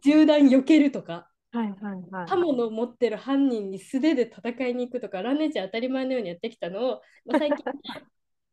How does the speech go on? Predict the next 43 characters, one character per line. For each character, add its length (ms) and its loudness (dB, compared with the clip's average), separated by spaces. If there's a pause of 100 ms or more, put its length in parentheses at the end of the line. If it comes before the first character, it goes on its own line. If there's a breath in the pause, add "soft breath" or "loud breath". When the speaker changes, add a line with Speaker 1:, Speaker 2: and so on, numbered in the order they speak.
(120)
Speaker 1:
安 220 2
室 240 4
赤 260 -4
井 100 -2
に 140 -4
任 380 -6
せ 120 -4
て 160 -6
い 100 -8
た 120 -6
と 120 -8
こ 140 -2
ろ 140 0
を、 260 -2
こ 260 -14
う、 40 -12
蘭 240 -12
姉 180 -8
ち 80 -10
ゃ 60 -6
ん 80 -6
の 100 -6
大 240 -4
活 260 -8
躍 260 -6
が 120 -6
今 300 -10
回 220 -10
あ 120 -12
っ 100 -16 (260)
っ 20 -8
た 0 -
の 160 -10
は、 340 -8 (420 soft breath)
か 160 -18
な 160 -6
り 140 -8
私 340 -12
は 100 -10
も 380 -14
う 20 -14
熱 280 -12
い、 160 -10